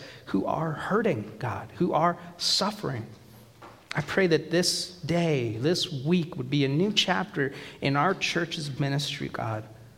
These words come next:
where we are not just preaching the gospel, we're not just teaching people how to follow you, that we are healing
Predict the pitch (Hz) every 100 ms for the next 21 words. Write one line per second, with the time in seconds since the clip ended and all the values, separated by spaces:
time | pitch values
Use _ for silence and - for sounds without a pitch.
0 | - 135 139 185 175 147 170 - 180 -
1 | - 185 175 156 131 131 120 143 - -
2 | - 202 185 185 180 151 - - 202 175
3 | 151 160 143 151 147 - 139 151 151 135
4 | 139 123 117 - - - 143 151 214 156
5 | - - - 175 180 147 113